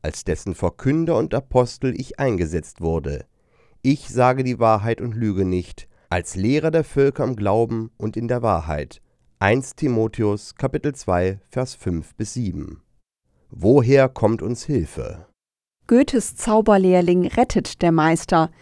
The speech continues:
Speaker 2: der die alten Besen auf ihre Plätze verweist.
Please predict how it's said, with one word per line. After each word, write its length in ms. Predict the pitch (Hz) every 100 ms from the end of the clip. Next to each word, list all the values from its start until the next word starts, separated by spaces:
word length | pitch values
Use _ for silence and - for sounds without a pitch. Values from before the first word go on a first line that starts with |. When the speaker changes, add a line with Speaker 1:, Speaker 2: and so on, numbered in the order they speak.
| - -
Speaker 2:
der 120 | 185
die 180 | 165 -
alten 440 | 175 247 - 233
Besen 540 | 185 180 170 - 170 -
auf 240 | - -
ihre 220 | 185 254
Plätze 500 | 262 - 214 - 165
verweist. 800 | 147 175 143 139 98 - - -